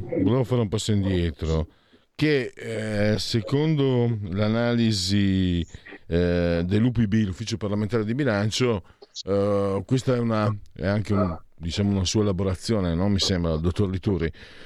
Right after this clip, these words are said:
Questi dati positivi, e poi so che deve lasciarci tra due minuti, questi dati positivi sono comunque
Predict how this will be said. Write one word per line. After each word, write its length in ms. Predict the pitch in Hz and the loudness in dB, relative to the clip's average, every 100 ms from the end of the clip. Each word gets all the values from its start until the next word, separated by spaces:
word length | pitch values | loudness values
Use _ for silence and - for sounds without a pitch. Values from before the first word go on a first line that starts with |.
| - | -6
Questi 320 | - 135 147 | -2 0 0
dati 640 | 139 160 170 - 131 123 113 | 0 0 0 0 2 4 2
positivi, 840 | 123 131 123 135 135 131 147 156 123 | 0 -2 -2 0 2 2 2 2 2
e 80 | |
poi 160 | 98 143 | 2 0
so 140 | - | -2
che 360 | 147 131 117 107 | -2 2 2 2
deve 180 | 117 117 | 0 0
lasciarci 440 | 107 123 120 120 | 0 0 -2 -4
tra 300 | 98 101 101 | 0 0 0
due 140 | 101 107 | 2 0
minuti, 440 | 98 87 80 78 - - - - | 2 0 -4 -8 -12 -16 -14 -8
questi 200 | - 120 | -4 0
dati 180 | 156 151 | 0 0
positivi 540 | 139 139 127 214 190 - | -2 -2 -2 0 0 -2
sono 360 | - 139 135 127 | -4 -2 0 0
comunque 880 | 135 143 156 135 156 151 143 - | -2 -2 -2 0 2 4 2 -2